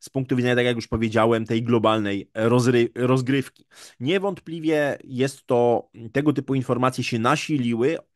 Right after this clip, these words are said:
o współpracy rosyjsko-północno-koreańskiej od czerwca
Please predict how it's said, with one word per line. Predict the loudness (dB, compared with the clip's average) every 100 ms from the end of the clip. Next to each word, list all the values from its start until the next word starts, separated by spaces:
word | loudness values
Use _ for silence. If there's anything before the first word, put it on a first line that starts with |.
| _
o | -10
współpracy | -10 -6 -2 2 2 2
rosyjsko-północno-koreańskiej | 0 0 -8 0 0 -2 -10 -4 0 0 0 -4 -2 0 0 -2 -4 -4 0
od | 0 -2 -4
czerwca | 0 0 0 -2